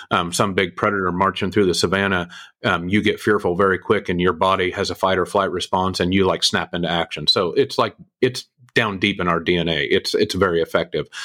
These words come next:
and it, and it can come at the, to the surface very quick. And, and fear can also be used as an effective political motivator, as we've seen. And so it's hard to get away from that. I'm gonna step,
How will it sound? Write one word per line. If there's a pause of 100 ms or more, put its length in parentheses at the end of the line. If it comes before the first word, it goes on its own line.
(360)
and
it, (100)
and
it
can
come
at
the,
to
the
surface
very
quick. (840)
And, (240)
and
fear
can
also
be
used
as
an
effective (260)
political
motivator, (120)
as
we've
seen. (100)
And
so
it's
hard
to
get
away
from
that. (280)
I'm
gonna
step,